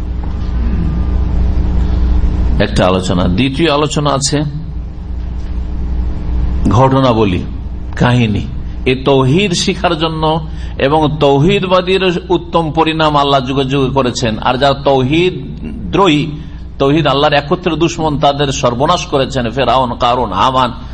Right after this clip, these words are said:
আর এরকম সমস্ত নবী রাসূল, আদ, সামুদ, আর নূহ আলাইহিস সালাম,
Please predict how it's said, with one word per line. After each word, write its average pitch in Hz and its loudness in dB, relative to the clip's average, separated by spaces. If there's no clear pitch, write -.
আর 143 2
এরকম 147 0
সমস্ত 139 0
নবী 139 0
রাসূল, 131 0
আদ, 120 4
সামুদ, 127 0
আর 113 2
নূহ 117 0
আলাইহিস 120 0
সালাম, 113 0